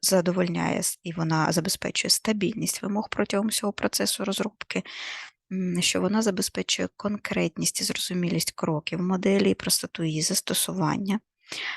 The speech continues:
На кожній стадії формується закінчений набір проєктної документації, яка, який відповідає критеріям повноти і узгодженості. І, м, нас-, останньою перевагою є те, що виконувані в логічній послідовності етапи робіт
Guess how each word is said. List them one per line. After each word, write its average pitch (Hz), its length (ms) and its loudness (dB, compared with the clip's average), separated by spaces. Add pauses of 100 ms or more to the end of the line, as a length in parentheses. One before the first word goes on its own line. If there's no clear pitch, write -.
(160)
На 196 100 2
кожній 214 360 6
стадії 185 380 4
формується 185 600 2
закінчений 175 720 0
набір 165 380 2
проєктної - 460 0
документації, 175 880 2
яка, 190 360 2 (320)
який 190 180 0
відповідає 190 640 2
критеріям 165 480 0
повноти 160 440 -4
і 160 60 -4
узгодженості. 185 1000 2 (600)
І, 277 240 6 (540)
м, 180 440 0 (600)
нас-, 202 280 2
останньою 160 480 4
перевагою 240 480 6
є 185 80 2
те, - 140 -2
що - 180 -2
виконувані 165 640 -2
в 196 60 -4
логічній 175 380 0
послідовності - 760 -2
етапи - 340 -4
робіт 226 360 0